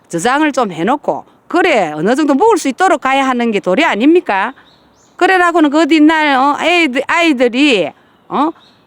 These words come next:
그, 그 시간까지 기다리려면 뭐 너무 배가 고프니까 내 여기 사루토도 엄청 많이 왔어요. 내가 여기 유튜브 안 올려서 그렇지. 오면 나는 그런 거 안 올립니다. 내가 첫 장에 온 애들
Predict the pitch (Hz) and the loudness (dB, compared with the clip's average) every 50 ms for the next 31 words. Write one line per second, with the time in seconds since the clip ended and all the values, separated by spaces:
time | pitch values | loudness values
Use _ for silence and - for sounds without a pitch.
0 | _ _ _ _ _ _ _ - - 226 208 - - 269 277 285 254 240 254 285 | _ _ _ _ _ _ _ -16 -14 -14 -14 -6 -2 0 0 0 2 0 -2 0
1 | - 381 370 339 320 294 285 269 254 214 247 226 302 320 311 302 277 262 254 247 | 0 0 -2 0 0 -2 -2 -4 -4 -4 -2 -2 -2 -2 0 0 -2 -2 -2 0
2 | 240 214 208 202 185 175 180 208 254 254 - - _ _ _ _ 185 190 226 247 | 0 0 2 2 0 0 0 0 0 0 -2 -8 _ _ _ _ -4 -2 2 4
3 | 277 320 320 311 294 277 254 - - - 294 302 320 320 277 233 226 - - 294 | 4 4 4 4 2 0 -2 -4 -2 -2 -2 0 0 0 0 0 -2 0 2 2
4 | 294 262 - 214 196 180 175 190 208 254 294 330 359 320 349 - 311 277 277 330 | 2 2 0 -2 -2 -4 -4 -2 0 2 2 2 2 2 0 0 0 -2 -2 -2
5 | - - 320 247 247 214 185 - - _ - 185 208 220 - 370 381 339 247 220 | -2 -2 -2 0 0 0 0 -2 -6 _ -4 -4 -4 0 0 2 2 2 2 0
6 | 233 254 269 277 285 277 - 277 240 196 196 196 226 277 269 208 202 220 220 233 | 0 0 0 0 -2 -2 0 0 2 2 2 2 0 -2 -2 -2 -2 -2 0 0
7 | 247 262 226 233 214 214 - 311 294 247 202 202 220 262 294 294 320 302 - 226 | 0 0 0 -2 -4 -2 -2 -2 0 0 0 0 0 0 0 0 0 -2 -2 -2
8 | 226 196 190 180 - - 180 170 170 180 226 262 - _ _ _ _ _ - _ | -2 -2 -4 -6 -6 -6 -2 -2 -2 -2 -4 -6 -12 _ _ _ _ _ -20 _
9 | _ _ _ _ _ _ _ _ _ _ - 330 370 370 339 302 302 349 359 349 | _ _ _ _ _ _ _ _ _ _ 2 2 4 4 4 2 2 4 4 2
10 | 320 294 370 349 302 214 196 208 214 226 247 285 311 330 320 330 285 240 214 202 | 4 4 2 2 2 0 0 -2 0 0 2 4 4 4 4 4 2 0 -2 0
11 | 226 254 285 294 - - 415 - - 392 392 403 359 330 302 254 269 285 285 262 | 0 0 0 0 0 -4 -4 -2 0 0 2 2 2 2 2 0 0 0 0 0
12 | 277 277 254 214 233 214 202 | 0 -2 -2 -2 -2 -2 -2